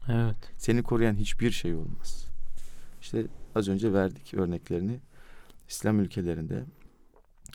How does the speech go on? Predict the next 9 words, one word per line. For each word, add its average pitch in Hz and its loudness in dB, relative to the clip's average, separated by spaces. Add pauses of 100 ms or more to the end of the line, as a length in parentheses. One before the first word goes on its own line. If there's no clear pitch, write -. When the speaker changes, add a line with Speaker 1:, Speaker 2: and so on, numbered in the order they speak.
(440)
Speaker 2:
e, 110 -6
yönetimlerin 101 4
dağılmış 95 4
olduğu, 87 0 (480)
vatan 117 2
topraklarının 101 2
istila - -4
edilmiş 95 0
olduğu 92 -2